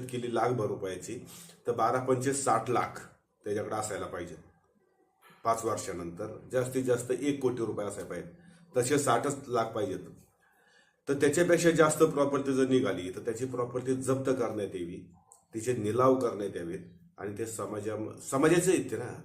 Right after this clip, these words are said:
ते पैसेच समाजाचे आहेत मुळात, लक्षात ठेवा. ह्यांच्या ज्या प्रॉपर्ट्या उभ्या राहतात ना, हजार, पाचशे, प-, पाच हजार आणि दहा हजार कोटीच्या आणि लाख लाख कोटींच्या प्रॉपर्टी आहेत, लक्षात ठेवा. तुम्ही कल्पना करणार नाहीये.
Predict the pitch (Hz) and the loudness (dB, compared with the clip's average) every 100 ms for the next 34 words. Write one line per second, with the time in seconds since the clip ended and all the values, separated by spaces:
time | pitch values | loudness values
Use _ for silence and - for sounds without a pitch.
0 | 113 117 - 123 123 170 170 139 123 120 | -8 -8 0 0 2 0 2 2 4 2
1 | 117 101 95 90 87 87 80 - - _ | 0 -4 -8 -10 -10 -14 -16 -20 -20 _
2 | _ _ _ _ _ - _ _ _ _ | _ _ _ _ _ -20 _ _ _ _
3 | _ _ - 123 127 151 156 160 143 131 | _ _ 0 2 4 4 6 4 4 2
4 | 143 135 139 139 123 117 117 117 113 98 | 2 2 2 6 6 4 0 -2 -2 -4
5 | 95 101 101 110 101 101 95 101 92 87 | -4 -4 -4 -6 -6 -8 -6 -6 -4 -6
6 | 85 101 101 98 98 98 98 98 90 98 | -6 -4 -4 -4 -4 -4 -4 -4 -4 -6
7 | 95 98 92 98 101 98 101 107 120 127 | -6 -8 -8 -8 -6 -4 -6 -2 2 2
8 | 127 131 127 131 127 123 120 123 123 120 | 4 2 2 2 2 2 2 2 2 0
9 | 113 - 104 104 95 95 110 107 120 120 | 0 -2 -4 -4 -6 -6 -8 -4 -2 2
10 | 123 123 127 123 127 127 131 131 135 143 | 2 4 2 2 2 2 4 4 4 0